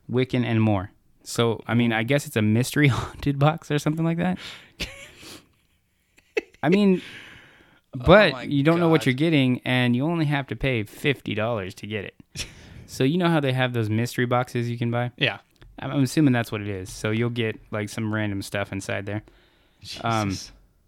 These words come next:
Speaker 1: pretty cool, though, if you wanna take a chance and maybe get, uh, some really neat stuff in that box.
Speaker 2: <laughs> Oh my
Speaker 1: Also,
Speaker 2: God.
Speaker 1: okay, so this is probably the person you just mentioned. Like, this person would probably be way into this.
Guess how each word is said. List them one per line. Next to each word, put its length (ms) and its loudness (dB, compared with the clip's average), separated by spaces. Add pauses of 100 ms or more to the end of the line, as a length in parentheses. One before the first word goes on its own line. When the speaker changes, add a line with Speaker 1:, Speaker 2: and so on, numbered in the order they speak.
(680)
Speaker 1:
pretty 220 0
cool, 260 2
though, 380 4 (260)
if 140 -8
you 100 -2
wanna 180 0
take 220 -6
a 40 -4
chance 420 -4
and 160 2
maybe 260 4
get, 380 -2
uh, 340 0
some 300 -6
really 600 0 (280)
neat 440 4
stuff 480 -2
in 80 0
that 200 -2
box. 480 -2 (880)
Speaker 2:
<laughs> 40 -10 (800)
Oh 60 -8 (600)
my 80 2
Speaker 1:
Also, 420 4
Speaker 2:
God. 120 -4
Speaker 1:
okay, 220 0
so 160 -2
this 260 -2
is 80 -4
probably 380 -2
the 140 -10
person 240 -4
you 120 -2
just 140 -8
mentioned. 380 -4 (180)
Like, 240 -8
this 160 -6
person 300 -4
would 100 -6
probably 240 -6
be 200 -8
way 220 -4
into 200 -6
this. 340 -8